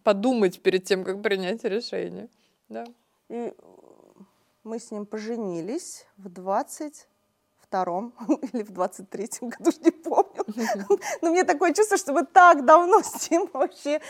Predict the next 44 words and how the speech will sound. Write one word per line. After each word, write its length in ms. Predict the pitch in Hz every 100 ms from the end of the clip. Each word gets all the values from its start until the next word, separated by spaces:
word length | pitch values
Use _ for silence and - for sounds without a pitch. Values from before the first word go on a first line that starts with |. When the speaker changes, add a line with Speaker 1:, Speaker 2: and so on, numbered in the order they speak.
| - _
Speaker 2:
честно. 400 | 262 247 - 233
Но 160 | 247
на 160 | 254 254
самом 300 | - 285 262
деле, 260 | 233 320 359
вы 80 | 254
знаете, 680 | 240 294 - 240 202 160 -
вот 300 | 220 233 - - - -
этот 220 | - 214 226
мужчина, 640 | 254 - 320 359 269 226 220
про 100 | 226
которого 360 | 247 - 269
можно 260 | 233 226 220
сказать, 560 | - 220 214 240 339 - - _
за 280 | - 208 233
ним 180 | 254 311
я 140 | 277
как 200 | - 220
за 140 | 208
каменной 380 | 208 214 247 233
стеной. 500 | 226 - 226 202 160 - - -
Он, 220 | 214 233
знаете, 380 | 220 294 370 -
какие-то 480 | 233 262 262 233 226
иногда 280 | 220 220
проблемы 540 | 214 220 202 226 330 359
решает. 580 | 254 - 220 202 175 - - -
Я 60 |
такая 340 | 208 240 240 233
сижу, 440 | - 247 220 240
думаю, 260 | 208 226 214
как 440 | - 247 226 226 220
это 160 | -
сделать? 220 | 190 214 -
Ну 60 | 196
так, 160 | 175 _
всё, 160 | -
успокойся, 400 | 165 _ _ 180 -
щас 260 | 202 -
я 60 | 190
это 160 | 185
сделаю, 440 | 175 175 233 269 220
привезу, 600 | - 170 185 190 247 247
ввезу, 380 | 185 190 202 240